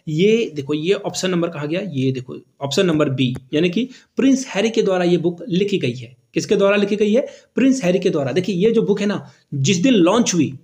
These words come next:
जिस दिन ये बुक लॉन्च होती है उसी दिन इस बुक ने ना चौदह लाख यानी कि वन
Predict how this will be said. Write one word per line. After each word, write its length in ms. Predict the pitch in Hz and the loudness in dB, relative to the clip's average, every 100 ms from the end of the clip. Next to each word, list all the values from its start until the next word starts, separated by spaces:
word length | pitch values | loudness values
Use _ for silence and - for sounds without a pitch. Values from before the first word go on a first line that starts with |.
| - | -8
जिस 220 | 131 202 | -2 0
दिन 200 | 180 233 | 2 2
ये 100 | 226 | 2
बुक 200 | 185 196 | 2 2
लॉन्च 420 | 180 165 208 - | 4 4 2 0
होती 260 | 175 175 190 | -2 0 -2
है 240 | 202 - 214 | -2 -4 -6
उसी 300 | 196 - 233 | -4 0 0
दिन 240 | 170 214 | 0 -2
इस 220 | 196 190 | -2 -6
बुक 220 | 170 170 175 | -2 0 0
ने 100 | 165 | 0
ना 240 | 196 - - - - - | -2 -4 -14 -18 -16 -2
चौदह 320 | 214 208 233 | 0 2 4
लाख 380 | 190 175 170 156 | 4 4 0 0
यानी 120 | 180 | 0
कि 100 | 202 | 0
वन 580 | 175 139 202 233 226 | 0 2 2 2 0